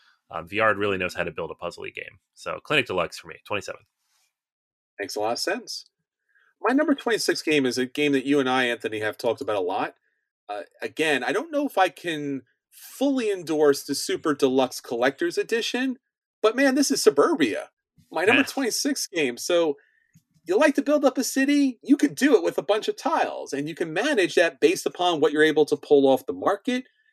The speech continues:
Speaker 2: and how those tiles match up and be able to score off each other throughout the game. And there's some really interesting goals throughout. And again, the expansions add a lot of fun play. I es-, I especially like Suburbia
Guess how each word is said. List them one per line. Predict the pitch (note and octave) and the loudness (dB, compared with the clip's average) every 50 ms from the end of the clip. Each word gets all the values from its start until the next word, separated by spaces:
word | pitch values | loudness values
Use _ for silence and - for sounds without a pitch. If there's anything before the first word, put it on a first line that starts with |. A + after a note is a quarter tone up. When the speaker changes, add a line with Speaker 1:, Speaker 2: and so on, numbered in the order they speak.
| _ _ - | _ _ -6
Speaker 2:
and | - B2 A#2 G#2+ | -4 -4 -4 -4
how | - - C3 C3 | -4 -2 0 2
those | C3 C#3 C#3 C3+ | 4 4 4 2
tiles | - - - C#3 C#3 C#3 C3 B2+ | 2 0 0 0 0 0 0 -2
match | B2 B2 B2 - - | -2 -2 -2 0 2
up | C#3 D3+ E3+ E3 - | 4 4 4 2 -2
and | B2+ A2+ | -4 -4
be | A#2+ A#2+ | -4 -4
able | B2 A#2+ A2+ | -4 -4 -8
to | - - | -8 -10
score | - - - A2+ A#2 B2+ C3 | -12 -10 -6 -4 0 0 0
off | C#3 C3+ - | 0 0 0
each | C#3 C3+ - | -4 0 2
other | D#3+ D3 D3 C#3 | 4 6 6 6
throughout | - G#2+ A2+ A#2 A#2+ - | 4 2 0 0 0 0
the | - | -2
game. | C3+ A#2+ C#3 E3 F#3+ G#3 G#3+ - _ _ _ _ _ _ - | -2 0 0 0 0 -2 -4 -8 _ _ _ _ _ _ -2
And | A#2 B2 C3+ | 0 2 2
there's | C3+ B2+ - | 2 2 0
some | C#3 C3 C3 | 0 2 4
really | C#3+ D3+ D3 C#3 | 6 6 6 4
interesting | C#3+ C#3 - C3+ B2+ - - C#3 C3 B2+ B2+ A#2+ A2+ A2 _ _ _ _ _ _ _ _ | 2 2 0 0 0 0 -2 -2 -2 -2 -2 -6 -8 -12 _ _ _ _ _ _ _ _
goals | - A#2+ B2 B2+ C3+ C#3+ C#3 - | 4 4 6 8 8 6 6 6
throughout. | - C#3 A#2+ A2+ A#2 E3 G#3+ B3 - _ _ _ _ _ _ _ _ | 2 0 2 2 2 2 2 0 -4 _ _ _ _ _ _ _ _
And | - D#3+ F#3+ | -2 0 0
again, | G3 F#3+ B3 B3+ G3+ C#3+ B2 | 2 2 4 4 2 2 2
the | C3 C3+ | 0 0
expansions | C3 - - - D#3+ D#3+ C#3+ D#3 C#3+ C3+ - | 0 0 0 0 0 0 0 -2 -4 -2 -2
add | - C3+ C3 | 0 0 2
a | B2+ | 2
lot | A#2+ A#2+ B2 B2 | 4 4 4 4
of | A#2 | 4
fun | - - A2+ G#2 | 0 -4 -6 -6
play. | G2+ - - G#2 F#2 | -6 -4 -2 0 0
I | F#2+ | -2
es-, | F#2+ - - - | -2 -6 -8 -6
I | - A2 A2 | -2 2 2
especially | A2 A2+ A2 - - - - E3 E3 D3 - - D3+ C#3 C3+ B2+ A2+ _ _ _ _ _ _ _ | 2 2 2 -2 -8 -4 -2 0 0 0 2 6 6 6 6 4 2 _ _ _ _ _ _ _
like | - A#2 A#2 A#2+ B2 A#2+ - | -12 -2 0 2 2 2 0
Suburbia | - - - B2 B2 A#2 A#2 G#2 G#2+ | -4 -2 0 0 0 0 0 -2 -4